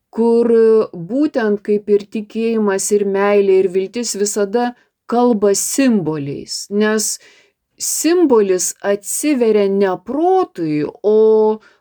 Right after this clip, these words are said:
mūsų kažkokiai giluminiai, vidiniai, nežinau, sielos daliai, kuri, kuri priima visai kitaip negu tas loginis protas. Todėl suprast taip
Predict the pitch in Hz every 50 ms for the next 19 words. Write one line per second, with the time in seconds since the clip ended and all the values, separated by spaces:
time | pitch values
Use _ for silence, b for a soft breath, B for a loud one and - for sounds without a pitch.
0 | b - 170 180 196 233 294 330 339 330 - 254 214 - 214 208 202 - - 254
1 | 254 254 247 226 220 202 170 151 139 139 196 220 233 202 190 175 170 170 190 254
2 | 330 339 311 277 226 202 190 165 156 165 190 196 175 180 262 302 302 285 254 214
3 | 196 185 175 175 b b b b b b b b b b - - 190 196 196 190
4 | 190 202 214 233 226 208 196 - - - 220 254 269 254 226 202 190 175 160 147
5 | 135 143 175 185 226 262 269 262 240 220 214 208 202 - - 208 202 196 202 220
6 | 226 226 226 226 214 208 b b b b b b b b - 185 190 190 185 185
7 | _ - 214 220 220 233 240 240 240 240 233 233 226 214 196 - - _ _ _
8 | _ - 220 214 240 262 277 269 254 240 226 220 214 202 202 202 - - 226 226
9 | 226 220 220 - 202 - _ - 220 240 233 214 214 196 190 185 175 170 170 170
10 | 170 _ - 180 175 170 - - 175 180 180 175 165 160 165 156 151 151 143 -
11 | _ - 165 160 156 151 151 143 - 120 127 131 - - - 175 180 170 202 214
12 | 214 220 214 B B B B B - - - 202 202 - 233 233 233 226 220 -
13 | - 214 214 214 214